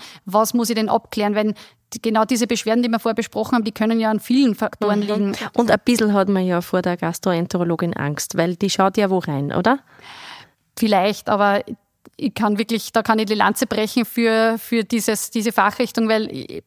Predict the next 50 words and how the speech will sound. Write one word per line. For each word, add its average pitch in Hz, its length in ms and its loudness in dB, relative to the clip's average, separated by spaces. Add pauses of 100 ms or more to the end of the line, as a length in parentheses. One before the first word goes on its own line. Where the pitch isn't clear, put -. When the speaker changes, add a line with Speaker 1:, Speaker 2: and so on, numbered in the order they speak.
Speaker 1:
also - 260 0
alle 233 220 2
zumindest, 240 380 0
die, 226 60 -8
die, - 160 -12
mit 220 160 -2
denen 220 220 0
ich 277 140 -2
zusammenarbeite, 214 680 2
die 208 60 -4
sind 202 180 -2
super. 202 320 -4
Also 202 380 -2
Speaker 2:
Mhm. 208 340 -4
Speaker 1:
da 208 80 -4
braucht 202 300 0
man 226 60 2
überhaupt 214 240 2
keine - 140 2
Angst 214 240 0
haben. 220 100 0
Und 208 100 0
wenn 226 140 2
man 262 180 4
trotzdem 247 380 0
Angst - 280 -2
hätte, 269 340 0 (260)
man 214 100 0
kann 220 320 2
auch 247 60 2
zuerst 226 420 0
einmal 240 160 0
zum 220 140 -2
Erstgespräch, 220 600 -2
wenn 220 100 0
man 220 120 2
möchte, 214 320 -2
zu - 120 -2
einer 220 120 0
spezialisierten 214 580 -2
Diätologin 220 540 0
gehen, 311 240 2
also 208 260 -2 (120)
wie 214 140 0
mir 240 140 2
zum 285 140 0
Beispiel, 285 380 0
auf - 120 -2
Gastroenterologie 247 600 0
spezialisiert, 254 640 -2